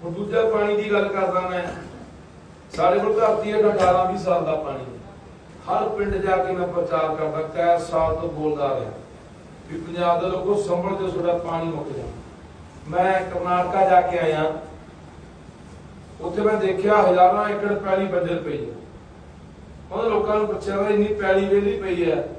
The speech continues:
ਉਹ ਕਹਿੰਦੇ, "ਬਾਈ, ਸਾਡੇ ਇੱਥੇ ਵੀਹ ਪੱਚੀ ਸਾਲ ਪਹਿਲਾਂ ਸੌ ਫੁੱਟ ਤੇ ਪਾਣੀ ਸੀ,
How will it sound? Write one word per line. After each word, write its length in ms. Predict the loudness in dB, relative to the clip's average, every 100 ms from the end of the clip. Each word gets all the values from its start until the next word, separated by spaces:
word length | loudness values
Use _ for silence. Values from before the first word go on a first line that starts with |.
| -16 -18 -20 -8
ਉਹ 140 | -4 -2
ਕਹਿੰਦੇ, 200 | -2 -2
"ਬਾਈ, 180 | 0
ਸਾਡੇ 440 | 0 4 4 4 -2
ਇੱਥੇ 280 | -2 -4 -4
ਵੀਹ 240 | -4 -4
ਪੱਚੀ 300 | -6 -6 -8
ਸਾਲ 320 | 0 2 2
ਪਹਿਲਾਂ 340 | 0 -2 -2 -4
ਸੌ 380 | -2 2 2
ਫੁੱਟ 140 | 2 -4
ਤੇ 200 | -6 -8
ਪਾਣੀ 300 | -6 -6 -8
ਸੀ, 240 | -10 -12